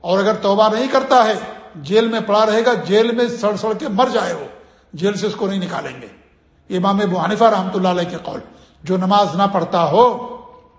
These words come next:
جو نماز نہ پڑھتا ہو، اس کے بارے میں ان کا قول ہے کہ اسے جیل میں ڈال دیں گے، ماریں گے، توبہ کرائیں گے۔ اگر وہ توبہ کر لیتا ہے اور نماز پڑھنے کی پابندی کر لیتا ہے، چھوڑ دیں گے اس کو، اور اگر نہیں کرتا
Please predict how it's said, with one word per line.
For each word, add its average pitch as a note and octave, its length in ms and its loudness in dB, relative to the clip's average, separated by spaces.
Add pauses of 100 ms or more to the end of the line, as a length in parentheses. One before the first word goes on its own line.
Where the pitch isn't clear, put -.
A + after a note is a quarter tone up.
(1000)
جو F#3+ 60 -6
نماز G3 480 0
نہ F3+ 140 -8
پڑھتا - 260 -12
ہو، - 80 -12 (920)
اس A3 160 -2
کے B3 120 4
بارے G#3 220 4
میں G3 80 -4
ان G3 80 -2
کا F#3 100 0
قول E3+ 240 -2
ہے - 260 -14 (680)
کہ G#3 100 -4
اسے A#3 320 4
جیل C4 260 4
میں C4+ 80 -2
ڈال A#3 260 2
دیں G3+ 160 -4
گے، G3 60 -2
ماریں A#3 420 2
گے، G3 120 -4 (160)
توبہ B3+ 280 2
کرائیں G3+ 380 -4
گے۔ - 80 -14 (720)
اگر F#3+ 240 0
وہ G3+ 60 2
توبہ G3 280 0
کر G#3 180 2
لیتا B3+ 300 4
ہے B3 140 4 (680)
اور F#3+ 140 -2
نماز G3+ 320 2
پڑھنے G3 220 -2
کی G3+ 140 -8
پابندی G3+ 400 -2
کر A#3 140 2
لیتا A#3 200 2
ہے، G#3+ 180 0
چھوڑ F#3+ 160 -2
دیں A3+ 200 -2
گے B3 60 2
اس B3 160 0
کو، - 220 -6 (400)
اور F#3+ 140 0
اگر G#3 180 2
نہیں B3 200 -2
کرتا C#4+ 240 0